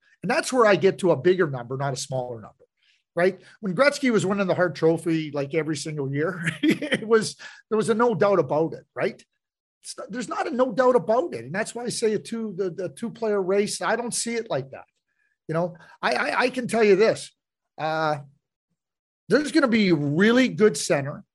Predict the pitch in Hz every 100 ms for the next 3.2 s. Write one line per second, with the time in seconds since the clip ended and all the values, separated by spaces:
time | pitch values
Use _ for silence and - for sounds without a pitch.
0 | _ _ _ _ _ 143 160 240 262 185
1 | 226 208 190 190 175 151 143 143 165 190
2 | _ 156 208 254 190 226 180 196 190 135
3 | 127 139